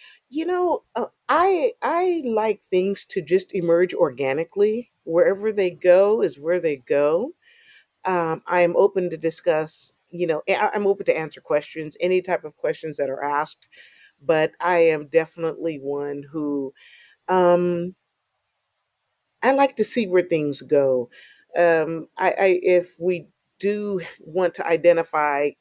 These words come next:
anything, uh, I would definitely like to touch on, um,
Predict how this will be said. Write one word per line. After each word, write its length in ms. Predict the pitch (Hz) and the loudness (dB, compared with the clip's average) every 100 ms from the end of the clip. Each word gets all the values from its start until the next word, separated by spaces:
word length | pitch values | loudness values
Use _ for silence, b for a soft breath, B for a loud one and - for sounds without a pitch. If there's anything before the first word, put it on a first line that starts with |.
| _ - | _ -4
anything, 720 | 214 220 170 156 147 139 139 - b b b b - | -2 -2 -4 -4 -2 -2 -6 -12 b b b b -6
uh, 240 | 156 143 - | -2 -2 0
I 140 | 156 | 0
would 420 | 143 151 160 143 - _ _ _ - | 0 0 0 0 -6 _ _ _ 0
definitely 500 | 156 - 156 165 151 | 0 -2 -6 -2 0
like 240 | 139 135 | 0 -2
to 80 | - | -8
touch 360 | - 160 147 156 | -8 -6 -4 -4
on, 360 | 143 143 143 - | -4 -4 -8 -12
um, 560 | 156 143 135 135 127 131 | -10 -8 -8 -12 -16 -20